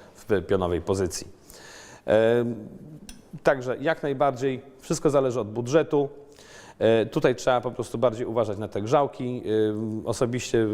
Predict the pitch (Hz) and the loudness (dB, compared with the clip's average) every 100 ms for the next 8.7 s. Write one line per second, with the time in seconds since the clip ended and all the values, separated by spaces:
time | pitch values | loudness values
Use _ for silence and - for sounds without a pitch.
0 | 107 107 - 113 107 131 123 123 131 127 | -2 -4 -6 -6 -2 0 -2 0 -2 -2
1 | 113 117 117 160 151 117 113 110 101 104 | -4 -4 0 2 2 -2 -4 0 0 -2
2 | - 110 101 101 107 107 104 110 95 104 | -4 -2 0 2 2 4 2 0 -2 -2
3 | 107 95 104 95 - - - - - 95 | -2 -2 -2 -4 -8 -20 -20 -20 -6 0
4 | 95 95 90 - 73 80 139 127 139 - | 2 2 -2 -8 -10 -4 -2 2 0 0
5 | 131 127 120 127 110 107 113 104 104 107 | -6 -4 -2 -2 -2 -2 -4 -4 -6 -10
6 | 98 - 107 107 104 - 104 90 139 - | -6 0 2 4 2 0 -6 0 0 0
7 | 120 104 113 120 120 123 135 120 - 113 | -4 -2 -2 0 2 2 2 -2 -2 -4
8 | 120 139 131 131 127 123 | 2 4 4 2 2 0